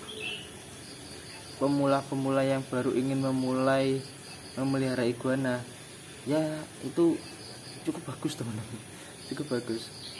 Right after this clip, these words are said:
Saya dulu saja beli itu green itu, ya, green sekitar empat ratus, empat ratus lima puluh, teman-teman,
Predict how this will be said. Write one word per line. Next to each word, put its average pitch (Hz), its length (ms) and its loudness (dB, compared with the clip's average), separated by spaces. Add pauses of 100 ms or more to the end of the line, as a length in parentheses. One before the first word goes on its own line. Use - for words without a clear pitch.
Saya 131 240 8
dulu 123 240 2
saja 127 400 2
beli 123 640 4
itu 135 80 2 (240)
green 143 320 6
itu, 113 240 2
ya, 117 80 -2 (800)
green 135 320 2
sekitar 127 560 2
empat 127 320 -2
ratus, 120 400 0
empat 127 160 -2
ratus 123 160 -6
lima 113 320 -2
puluh, 113 240 2
teman-teman, 95 320 -4